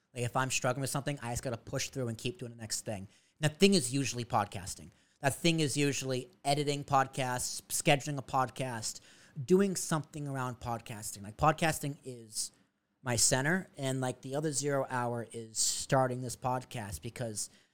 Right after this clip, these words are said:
it makes me a way better communicator. It makes me a better person to, like, express how I'm feeling with others as well as with myself. It makes me a better thinker,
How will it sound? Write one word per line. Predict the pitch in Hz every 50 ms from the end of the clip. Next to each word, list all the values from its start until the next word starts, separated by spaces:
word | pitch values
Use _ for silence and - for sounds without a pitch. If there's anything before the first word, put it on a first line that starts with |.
| _ _ _
it | - - -
makes | 147 143 143 139 - - -
me | 143 135
a | 123
way | 113 123 123 131
better | 120 131 123 117
communicator. | 113 - - 123 120 123 120 117 110 - 120 104 101 95 90 82 - -
It | 113 - 127
makes | 131 131 127 - - -
me | 135 127 123 120 117 _ _ _ _ _ _ _ _ _ _ _ -
a | 135 131 123 123
better | 120 113 139 131 131 131 127 127 123 -
person | - 139 131 127 - - 123 120 113 117 107 - _ -
to, | - 143 131 123 117 110 101 - - -
like, | 127 123 113 110 - -
express | 120 - - - - - - 147 143 135 - -
how | - 131 127
I'm | 127 120 117
feeling | - - 131 131 123 113 104 95 95 95 - _ _ _
with | 135 147 143 147 - -
others | 143 160 160 185 185 185 180 -
as | 139 113 113 -
well | 143 135 135
as | 135 117 -
with | 123 - -
myself. | 113 113 107 - - 120 110 87 95 - -
It | 135 127
makes | 131 139 - -
me | 147 131
a |
better | 120 135 127 120
thinker, | - - - 156 147 135 - 107 82